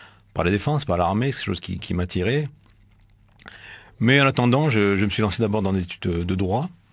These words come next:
hein. Et puis, euh, j'avais postulé également pour, pour entrer dans l'école de commerce.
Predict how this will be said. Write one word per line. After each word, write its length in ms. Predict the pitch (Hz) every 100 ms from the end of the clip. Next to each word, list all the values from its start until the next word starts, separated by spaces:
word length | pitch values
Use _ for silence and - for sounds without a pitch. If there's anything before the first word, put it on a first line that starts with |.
| -
hein. 120 | 101 117 _ - - _
Et 120 | - 85
puis, 340 | - 107 98
euh, 1200 | 85 82 82 80 78 80 82 80 - 76 80 87
j'avais 180 | 95 92
postulé 340 | 101 - 95
également 400 | 98 95 101 104
pour, 320 | - 82 80
pour 160 | - 85
entrer 280 | 90 92 87
dans 160 | 80
l'école 240 | 80 87 92
de 80 | 92
commerce. 640 | - 92 113 143 -